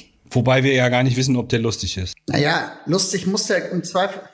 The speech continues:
Speaker 1: Doch, natürlich, wir wollen ja Spaß machen.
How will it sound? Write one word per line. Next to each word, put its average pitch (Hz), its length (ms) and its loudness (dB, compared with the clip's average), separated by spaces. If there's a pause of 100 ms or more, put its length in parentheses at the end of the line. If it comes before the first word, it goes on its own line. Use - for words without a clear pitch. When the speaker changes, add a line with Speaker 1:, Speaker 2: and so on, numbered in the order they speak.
(180)
Speaker 1:
Doch, 113 680 2
natürlich, 123 340 -2
wir 107 100 0
wollen 120 160 2
ja 110 80 -2 (720)
Spaß 160 440 -2
machen. 95 380 -4